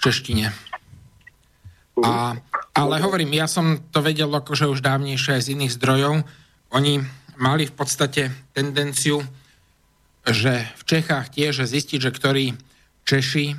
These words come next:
sú akože geneticky vhodní, že boli akože árijská rasa, to znamená, že modré oči a blond vlasy. Tí, ktorí nemali tú správnu genetiku, tak tých použiť buď ako nejakých otrokov, sluhov,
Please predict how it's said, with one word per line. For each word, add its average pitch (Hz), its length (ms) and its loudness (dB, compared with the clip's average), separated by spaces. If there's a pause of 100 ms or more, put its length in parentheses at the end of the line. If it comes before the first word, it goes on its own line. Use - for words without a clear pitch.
sú - 320 -2
akože 120 640 -2
geneticky 131 640 -2
vhodní, 110 480 0
že 127 160 -4
boli 120 240 -2
akože 117 320 -4
árijská 123 640 0
rasa, 131 240 -2
to 117 80 -14
znamená, 120 480 -6
že 113 160 -4
modré 117 320 -6
oči 110 400 -2
a - 60 -4
blond 104 260 -12
vlasy. 113 480 2 (1300)
Tí, 151 160 0
ktorí 147 300 0
nemali 147 420 0 (240)
tú 143 80 0
správnu 147 480 0
genetiku, 151 560 0 (320)
tak 127 240 0
tých 135 240 -2
použiť 135 400 0
buď 127 320 -2
ako 120 300 -2
nejakých 117 320 -6
otrokov, 123 500 0
sluhov, 139 560 2